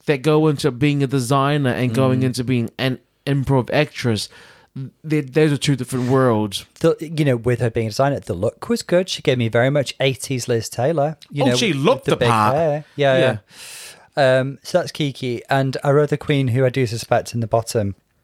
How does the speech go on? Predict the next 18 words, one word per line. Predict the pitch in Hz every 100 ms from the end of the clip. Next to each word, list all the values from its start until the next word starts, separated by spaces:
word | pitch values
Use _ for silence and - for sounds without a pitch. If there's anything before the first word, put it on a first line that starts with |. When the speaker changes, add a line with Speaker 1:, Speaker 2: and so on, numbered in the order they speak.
| _ _ _ _ _ -
Speaker 2:
like | 123 117 -
you, | 113 101
is | 113 107
Luna. | 104 101 131 143 - - - - - _ -
Um, | 135 127 120 123 - _ _ _ _ _ _ _ _
again, | 147 - 143 127 117 104
Luna, | - 123 127 123 113 87
fantastic, | 139 131 160 - 156
gorgeous | - 131 123 -
queen, | - 127 120 117 113 - -
just | - 117 - - _ _ _ _ _ -
really | 110 120 123 120 120 120 -
could | - 135 120
not | 117 -
find | - 110 107
the | 98
jokes | 113 104 - -
here. | - 120 139